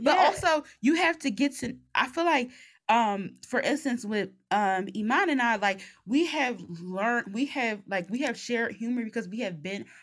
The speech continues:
Speaker 1: around each other for so long. So, like, a lot, uh,
Speaker 2: Since we were kids.
Speaker 1: since we were kids. So, like, a bunch
Speaker 2: We had
Speaker 1: of
Speaker 2: that
Speaker 1: our
Speaker 2: same
Speaker 1: hu-
Speaker 2: expectation on other people sometimes, and it's like,
Speaker 1: Yeah.
Speaker 2: that's not really realistic.
Speaker 1: It's not.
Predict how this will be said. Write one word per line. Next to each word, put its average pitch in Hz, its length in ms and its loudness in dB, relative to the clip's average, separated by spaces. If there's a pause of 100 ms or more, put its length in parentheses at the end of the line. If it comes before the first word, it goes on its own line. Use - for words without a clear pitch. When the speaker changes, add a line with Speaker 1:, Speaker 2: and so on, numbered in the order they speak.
Speaker 1:
around 202 340 -2
each - 140 -8
other 214 160 -4
for 196 140 -4
so 208 280 -4
long. 214 500 0 (200)
So, 226 120 -6
like, 214 180 2
a 196 100 0
lot, - 320 -2
uh, 185 340 2
Speaker 2:
Since 302 240 -2
we 349 160 4
were 330 160 2
kids. 359 600 0
Speaker 1:
since 320 220 -4
we 294 80 -2
were 240 140 2
kids. 262 440 -2
So, 240 100 -2
like, 214 220 0 (220)
a 208 80 2
bunch 233 200 0
Speaker 2:
We 311 40 0
had 285 120 4
Speaker 1:
of 269 60 6
Speaker 2:
that 277 60 4
Speaker 1:
our - 40 -4
Speaker 2:
same 330 160 0
Speaker 1:
hu- 311 80 2
Speaker 2:
expectation 302 800 0
on 247 180 0
other 240 200 0
people 285 360 -4
sometimes, 214 500 -2
and 190 60 -6
it's 196 140 -14
like, 196 160 0
Speaker 1:
Yeah. 233 100 2
Speaker 2:
that's - 100 2
not 415 180 -2
really 359 200 -6
realistic. 208 640 -6 (160)
Speaker 1:
It's 240 200 -4
not. 202 280 -2